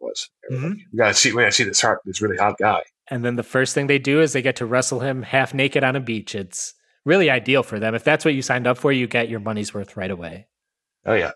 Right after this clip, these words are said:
Speaker 2: Speaking of money, uh, we can talk about the R and D menu, which is basically where you develop weapons and items for Snake.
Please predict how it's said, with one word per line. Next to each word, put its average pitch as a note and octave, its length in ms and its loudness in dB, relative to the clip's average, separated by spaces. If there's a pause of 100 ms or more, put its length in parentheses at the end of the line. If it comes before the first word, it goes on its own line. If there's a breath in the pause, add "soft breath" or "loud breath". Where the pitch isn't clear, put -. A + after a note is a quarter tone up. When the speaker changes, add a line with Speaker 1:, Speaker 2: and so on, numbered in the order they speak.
(560)
Speaker 2:
Speaking G#3+ 460 -2
of B2 80 2
money, C3+ 420 0
uh, C3 160 2
we B2+ 100 0
can B2+ 120 -4
talk D3 180 0
about C3+ 160 2
the E3+ 100 0
R C3 220 4
and A2 140 -4
D G3 160 2
menu, F3+ 520 2 (360 loud breath)
which C#3 240 2
is C3+ 160 0
basically C3 840 0
where B2+ 340 2
you C3 220 2
develop B2 580 0
weapons D#3+ 540 2
and C3 300 0
items A#2+ 400 0
for G#2+ 160 -6
Snake. E3 500 0